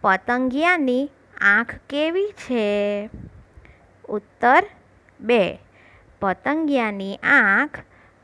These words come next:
ભલી ભોળી છે. પ્રશ્ન ત્રણ, ફૂલોથી ફૂલો પર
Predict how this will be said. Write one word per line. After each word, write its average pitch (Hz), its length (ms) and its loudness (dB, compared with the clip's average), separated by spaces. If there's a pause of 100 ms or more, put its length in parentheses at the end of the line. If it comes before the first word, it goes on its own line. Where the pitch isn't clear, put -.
ભલી 311 460 0 (320)
ભોળી 214 480 -2 (360)
છે. - 420 -6 (1500)
પ્રશ્ન 202 540 -2 (520)
ત્રણ, 254 440 2 (580)
ફૂલોથી 277 640 4
ફૂલો 311 480 2
પર 302 440 4